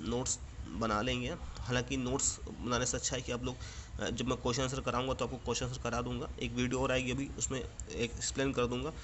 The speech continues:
अब आपको कुछ activities करनी है, ठीक है, या कुछ चीज़ों की जो टर्मिनोलॉजी है उसको अपने copy में ज़रूर note कर लें। जैसे कि मैं आपको बताता हूँ कौन कौन से जो word,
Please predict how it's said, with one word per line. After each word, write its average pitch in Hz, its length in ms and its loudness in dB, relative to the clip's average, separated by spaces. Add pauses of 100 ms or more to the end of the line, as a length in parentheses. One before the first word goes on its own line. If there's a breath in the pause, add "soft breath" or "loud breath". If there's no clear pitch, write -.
(260 loud breath)
अब 113 80 2
आपको 117 200 4
कुछ - 380 2
activities 123 760 0 (100)
करनी 120 340 2
है, 117 220 0 (500)
ठीक - 180 -4
है, 147 60 -4 (280)
या 123 120 0
कुछ - 260 0
चीज़ों 135 220 2
की 147 60 0
जो 139 100 2
टर्मिनोलॉजी 131 640 4
है 151 140 0 (360 loud breath)
उसको 131 200 2
अपने 139 200 2
copy 127 260 0
में 139 100 2
ज़रूर 120 280 0
note 135 240 0
कर 123 80 0
लें। 131 240 0
जैसे 123 220 0
कि 123 120 -6
मैं 127 140 0
आपको 123 380 -2
बताता 117 260 2
हूँ 135 80 0
कौन 127 200 0
कौन 120 160 0
से 120 140 0
जो 123 120 0
word, 117 220 8